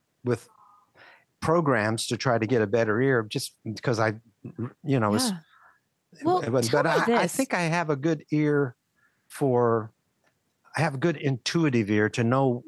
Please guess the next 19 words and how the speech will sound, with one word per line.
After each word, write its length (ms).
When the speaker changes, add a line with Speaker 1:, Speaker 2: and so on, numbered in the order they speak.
Speaker 1:
what's 300
gonna 220
work 520
Speaker 2:
Mm. 320
Speaker 1:
with 160
a 80
sound 680
and 160
then 200
Speaker 2:
That's 100
Speaker 1:
to, 80
Speaker 2:
really 220
Speaker 1:
and 80
to 80
Speaker 2:
interesting. 340
Speaker 1:
know 140
where 260
it 80
is. 160